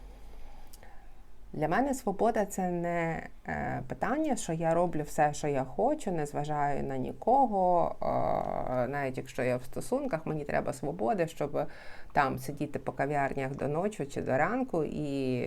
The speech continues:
е, спати з ким мені пасує, наприклад, якщо це так сприймати цю свободу, абсолютно ні. Е, в стосунки, е, входиться свідомо.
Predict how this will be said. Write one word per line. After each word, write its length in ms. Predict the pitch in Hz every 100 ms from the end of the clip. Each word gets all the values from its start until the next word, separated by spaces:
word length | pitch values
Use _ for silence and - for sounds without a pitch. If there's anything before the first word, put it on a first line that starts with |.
| - -
е, 640 | - - - - - - - - - - - - - - - -
спати 440 | - - 139 -
з 60 | 127
ким 260 | - 135 139
мені 200 | 143 135
пасує, 640 | - 151 - 262 269 196
наприклад, 640 | 170 165 175 180 180 165 165
якщо 520 | 165 - - 156 151 - - - - - 156
це 140 | - 160 -
так 280 | 156 147 -
сприймати 640 | - - 151 151 143 143
цю 160 | 139 143
свободу, 680 | - 147 147 143 147 143 135 - - - -
абсолютно 540 | - - 156 147 147
ні. 420 | 131 151 190 311 - - - - - - - - -
Е, 280 | - 120 117 78 - - - - - - - - - - - - - - -
в 40 | -
стосунки, 680 | - 139 - 139 147 -
е, 480 | 147 151 143 147 - - - - 139 135 127
входиться 840 | - 139 139 135 135 - 143 135 131
свідомо. 680 | 131 131 123 117 127 190